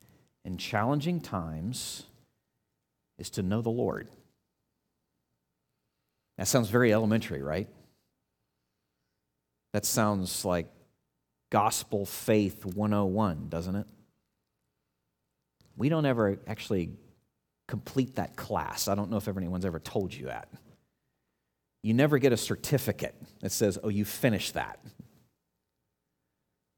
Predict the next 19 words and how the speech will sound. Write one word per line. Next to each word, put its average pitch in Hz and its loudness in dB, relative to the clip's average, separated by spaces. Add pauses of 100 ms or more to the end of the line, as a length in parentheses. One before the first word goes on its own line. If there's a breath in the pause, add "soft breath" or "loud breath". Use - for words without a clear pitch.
(500)
Our 143 6
greatest 160 8
need 110 4
in 98 -2
challenging 127 -2
times 87 -4
is, 95 -4 (340 soft breath)
is 113 0
to 123 -2
know 117 6
the 117 4
Lord. 101 4
Now, 120 2 (300)
okay, 92 -2 (680 loud breath)
what 208 6
would 170 8
knowing 160 4
the 120 2
Lord 110 6